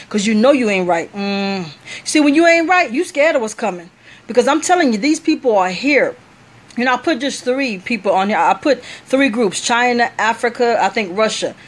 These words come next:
Let me tell you something, though. South America, there's, I mean, every army that you can think of in every country,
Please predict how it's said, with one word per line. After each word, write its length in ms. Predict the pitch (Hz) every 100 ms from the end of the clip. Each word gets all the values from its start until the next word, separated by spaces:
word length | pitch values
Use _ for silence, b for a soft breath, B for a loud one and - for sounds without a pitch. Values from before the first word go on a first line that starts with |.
| B B
Let 60 | 302
me 80 | 311
tell 120 | 262
you 80 | 226
something, 300 | 202 175 180
though. 140 | 180
South 340 | - 240 247
America, 640 | 247 247 240 240 247 254 233
there's, 500 | 175 185 175 165 -
I 100 | 262
mean, 300 | 285 277 254 302
every 260 | 330 320 -
army 500 | 262 277 277 285 294 190
that 260 | 202 -
you 60 | 262
can 160 | 240 202
think 260 | 247 233
of 220 | 240 202
in 100 | 180
every 220 | 196 214 226
country, 500 | 247 240 233 233